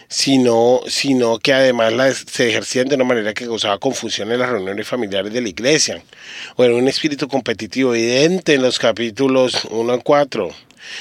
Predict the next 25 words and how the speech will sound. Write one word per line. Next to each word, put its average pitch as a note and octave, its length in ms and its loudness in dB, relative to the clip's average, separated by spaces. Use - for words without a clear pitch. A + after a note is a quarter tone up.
Y C3+ 120 4
esta C3+ 200 0
tendencia C#3 840 2
que C#3 120 0
había A#2+ 540 2
de C3 100 2
superespiritualidad A2+ 1400 -2
entre B2 260 -2
los A#2+ 220 0
corintios A#2 720 0
se A#2+ 180 0
ve A#2 240 0
lo, C3+ 220 4
a C3 60 2
lo C3 120 2
largo B2 300 0
de B2+ 80 4
la A2+ 100 0
carta A2+ 300 -2
de A#2+ 60 0
Pablo. C3+ 380 0
Por A2 160 -2
ejemplo, A#2 300 2
ellos C3 180 2
dicen, C3 300 -2